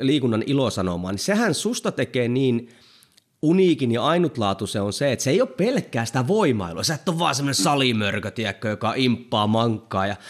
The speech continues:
näin päin pois, kiroilee nurkassa ja piereskelee, vaan niin sulla on se viihdyttävyysosio siellä. Plus sitten on totta kai setämiehet ja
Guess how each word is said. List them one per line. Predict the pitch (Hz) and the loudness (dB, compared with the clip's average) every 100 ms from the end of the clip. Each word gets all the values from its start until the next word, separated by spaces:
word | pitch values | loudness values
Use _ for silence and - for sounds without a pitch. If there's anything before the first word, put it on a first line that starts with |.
| - - | -14 -6
näin | 120 113 139 | -2 0 2
päin | 110 | 2
pois, | 101 117 | 0 -2
kiroilee | - 139 127 110 107 | 0 2 2 2 2
nurkassa | 123 147 131 107 - 110 | 2 4 2 -2 -2 -2
ja | |
piereskelee, | 98 160 127 110 - 104 110 | 2 0 2 0 -2 -2 0
vaan | 139 | 0
niin | 190 190 | 0 0
sulla | 190 190 | 0 0
on | |
se | 190 202 | 0 0
viihdyttävyysosio | 311 233 120 - 110 104 - 113 110 101 | 2 2 0 0 -2 -2 -4 -6 -4 -4
siellä. | - 101 | -2 -2
Plus | 185 185 | 0 0
sitten | 180 - | 0 0
on | 156 | 0
totta | 147 143 | 0 0
kai | 143 | 0
setämiehet | 151 127 139 123 127 117 123 117 | 0 0 0 0 2 0 -2 -2
ja | 117 | -4